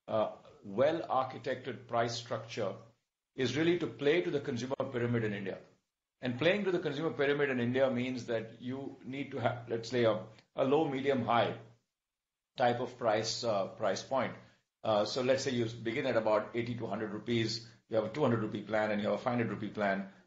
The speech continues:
with different amounts of data that are actually thrown in. Uh, on the other hand, what's happening in India is for about two hundred rupees, you get,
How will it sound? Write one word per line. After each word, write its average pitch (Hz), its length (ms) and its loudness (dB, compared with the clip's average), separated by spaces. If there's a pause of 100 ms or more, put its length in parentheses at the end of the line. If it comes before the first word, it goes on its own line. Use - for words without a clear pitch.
with 117 180 -2
different 143 440 2
amounts 123 400 4
of 110 160 0
data 110 280 4
that 101 120 0
are 98 100 0
actually 98 300 -4
thrown 101 280 -8
in. 87 100 -10 (720)
Uh, 117 200 2
on 151 160 4
the 170 120 4
other 180 120 2
hand, 170 220 0
what's 151 180 0
happening 151 340 0
in 147 80 -2
India 143 280 0
is 143 80 0
for 135 140 -2
about 123 280 2
two 147 80 -6
hundred 143 220 -2
rupees, 127 380 -4
you 117 60 -2
get, 117 280 0